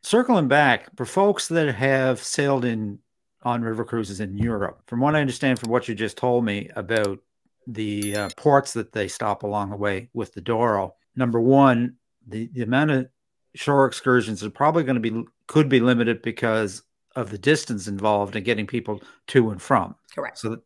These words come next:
Speaker 1: that, that's probably a fair, a fair difference and something to be aware of.
Speaker 2: Sure.
Speaker 1: And a lot of the, and if I understood what you told me, a lot of these places that they stop, it's not like,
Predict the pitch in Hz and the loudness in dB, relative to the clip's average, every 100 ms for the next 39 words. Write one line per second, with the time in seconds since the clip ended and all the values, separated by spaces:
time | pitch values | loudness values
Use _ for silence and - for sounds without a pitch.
0 | _ 131 139 135 - 127 135 135 143 127 | _ 4 4 4 0 4 4 2 0 2
1 | 110 110 104 - 104 104 - - 104 127 | 0 -2 -2 -2 -2 -2 -6 -16 -8 -4
2 | 107 107 98 107 - 104 120 104 104 101 | -2 -4 -6 -10 -12 -12 -10 -10 -10 -8
3 | 104 101 107 104 92 - _ _ - 151 | -6 -4 -2 -2 -2 -10 _ _ -8 -8
4 | - - _ - 113 110 127 139 139 127 | -8 -16 _ -4 -2 2 6 8 8 4
5 | 131 - 127 110 113 - 117 120 117 110 | 2 -2 -6 -4 -6 -8 -4 -2 -2 -4
6 | - 113 120 - 120 123 120 104 107 - | -4 -4 -4 -4 0 2 2 -2 -8 -8
7 | 117 120 135 127 120 - 113 101 101 110 | 2 6 6 4 0 -2 -4 -4 -6 -6
8 | - 101 - 127 107 95 - - 107 - | -6 -8 -4 -2 0 -2 -6 -14 -12 -4
9 | 123 131 131 131 110 104 - | 0 0 0 -2 -2 -2 -6